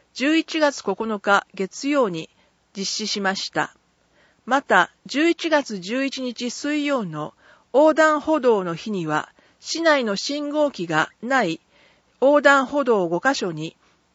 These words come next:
運転者に感謝の気持ちを表す、「止まってくれてありがとう」の思いやり看板を、横断歩道前には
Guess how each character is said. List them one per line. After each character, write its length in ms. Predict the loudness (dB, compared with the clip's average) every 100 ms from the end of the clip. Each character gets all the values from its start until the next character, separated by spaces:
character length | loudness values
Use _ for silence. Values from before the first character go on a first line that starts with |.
| _ -6
運 160 | -6
転 280 | -4 -2 -2
者 160 | -2 -4
に 240 | -4 -8 _
感 200 | 0 0
謝 140 | 0 -2
の 140 | -2
気 160 | -4 -4
持 140 | -4
ち 160 | -2 0
を 180 | 2 2
表 380 | 2 2 2 -2
す、 260 | -8 -10 _ _ _ _ _
「止 100 | 0
ま 140 | 4 4
っ 40 |
て 260 | _ -6 -2
く 160 | 2
れ 120 | 2
て 200 | 2 0 2
あ 120 | 2
り 120 | 4
が 140 | 2 2
と 360 | 0 -2 -2 _
う」 40 | -6
の 140 | -4 -2
思 260 | 0 0
い 100 | 2
や 100 | 2
り 120 | 0
看 280 | -2 -2 -2
板 320 | -2 -2 -2
を、 180 | -8 -10 _ _ _ _ _ _ _ _ 2
横 200 | 6 6
断 220 | 6 4
歩 160 | 2 0
道 240 | 2 4
前 240 | 4 2 0
に 140 | -2
は 240 | 0 0